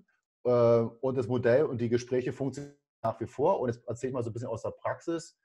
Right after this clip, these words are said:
Ich hab, äh, auch in anderen Projekten Kunden, die sind seit Jahren, sagen die, "Gunnar, wenn du was von uns willst, dann kommst du zu uns in die Zentrale und dann machen wir ein Verkaufsgespräch."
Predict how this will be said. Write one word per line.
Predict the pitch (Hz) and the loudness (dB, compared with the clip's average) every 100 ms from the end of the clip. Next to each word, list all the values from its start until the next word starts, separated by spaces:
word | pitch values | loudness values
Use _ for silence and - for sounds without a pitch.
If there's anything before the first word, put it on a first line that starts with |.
| _ _ _ _ | _ _ _ _
Ich | 135 117 | -8 0
hab, | 147 - - | 2 2 -2
äh, | 131 123 123 | 2 6 6
auch | 123 120 | 6 0
in | 117 | -2
anderen | 127 156 147 | -2 0 -2
Projekten | - 127 127 - | 2 2 2 -2
Kunden, | - 160 185 202 175 180 139 | -4 4 4 4 -4 -4 -2
die | 120 | -4
sind | 113 143 | -4 -4
seit | 135 120 110 101 | 2 2 2 -2
Jahren, | 101 123 190 156 120 113 165 196 - | 2 4 4 4 4 2 -2 -8 -12
sagen | - 120 135 139 | -4 -2 0 -2
die, | 143 120 | -6 -6
"Gunnar, | 143 196 139 | -2 0 2
wenn | 135 | 0
du | 135 | 2
was | 127 - | 2 2
von | 131 | -2
uns | 123 104 92 | -2 -8 0
willst, | 117 175 190 | 2 2 0
dann | 110 104 | -6 -4
kommst | - - | -6 -6
du | - | -12
zu | - | -8
uns | 151 151 | -6 -6
in | 143 | -4
die | 123 | -6
Zentrale | 120 107 - 110 139 180 | -6 -12 -8 -2 2 2
und | 127 | 2
dann | |
machen | 110 110 | -2 -2
wir | 120 | -4
ein | |
Verkaufsgespräch." | - - 90 95 - - _ _ _ | -6 -10 -10 -10 -14 -20 _ _ _